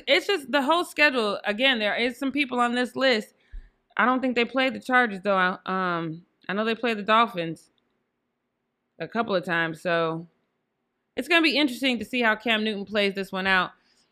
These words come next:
I am excited for him that he has this opportunity, but I am, again, saddened that he felt like he had to tame who he is, not only as a player, but as a person, just to be able to go out there and play this game. It's, it's unfortunate.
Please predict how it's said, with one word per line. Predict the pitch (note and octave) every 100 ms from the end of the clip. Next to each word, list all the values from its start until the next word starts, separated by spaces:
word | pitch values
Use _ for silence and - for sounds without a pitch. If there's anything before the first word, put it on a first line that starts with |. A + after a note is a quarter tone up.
| _
I | -
am | A#3 A#3+
excited | A#3 - A#3+ A#3
for | A#3 A3+
him | A3
that | G#3+
he | A3
has | G#3 G3
this | F#3+
opportunity, | G3 F#3+ F3+ G#3+ G3 F3+ F3+
but | F3 F#3
I | C#3 F#3
am, | G3 F#3+ F#3 - -
again, | F#3+ F3+ F3 E3
saddened | - F#3+ F#3 F3+ F3
that | E3
he | F3+
felt | F3+ F#3 F3
like | F3
he | F#3+
had | F3+ E3+
to | D#3+
tame | - F#3 F3+ F3
who | F#3+
he | F#3+ -
is, | F#3 F3+
not | F3+ F#3+
only | G3 F#3+
as | E3+
a | D#3
player, | - G3 F#3 E3 E3 _ _ _ _ _
but | - F#3+
as | G3 F3+
a | E3+
person, | - A3+ G#3+ G#3+ F3+ D#3 C#3+ D#3 - _ _ _ _ _ _ _
just | D3+ E3+ G#3 F#3+
to | F#3+
be | G3
able | F3 E3+
to | D#3+
go | E3
out | D#3 D#3
there | D#3
and | D3+
play | D3 D3
this | C#3+ D3
game. | D3 C3+ A#2 -
It's, | E3 -
it's | - D#3+
unfortunate. | E3 D#3+ - E3 - C3+ A#2